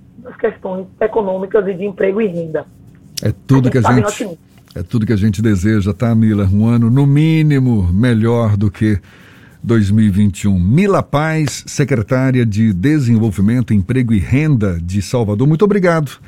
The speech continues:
Speaker 2: pela sua disponibilidade. Feliz dois mil e vinte e dois pra você. Sempre um prazer tê-la aqui conosco. Seja sempre bem-vinda. Então, bom dia e até uma próxima, Mila.
Speaker 1: Prazer é todo meu.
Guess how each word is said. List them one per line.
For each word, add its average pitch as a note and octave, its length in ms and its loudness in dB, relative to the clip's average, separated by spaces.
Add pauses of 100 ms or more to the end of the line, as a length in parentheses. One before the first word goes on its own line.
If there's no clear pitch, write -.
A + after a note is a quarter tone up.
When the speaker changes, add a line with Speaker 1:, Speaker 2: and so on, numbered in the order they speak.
(440)
Speaker 2:
pela - 160 -6
sua C3+ 180 -2
disponibilidade. B2 840 0
Feliz C#3+ 880 0
dois A#2+ 260 0
mil B2 160 2
e A#2+ 40 2
vinte G#2 280 -2
e G#2+ 40 -4
dois A2 260 -2
pra A2 160 -6
você. A2+ 420 -2 (720)
Sempre B2+ 340 -2
um A2+ 80 2
prazer G#2 400 0
tê-la G#2+ 180 -2
aqui G#2 140 -2
conosco. A2+ 600 0
Seja G#2 280 -2
sempre A2 360 0
bem-vinda. A#2 640 0 (380)
Então, C3 360 -2
bom C#3+ 220 2
dia B2+ 320 2
e D3 80 2
até C3+ 160 0
uma D3 140 -2
próxima, A#2 400 0
Mila. F#2 240 -2 (1300)
Speaker 1:
Prazer G#3+ 340 2
é - 20 0
todo G#3+ 260 0
meu. F#3 480 -4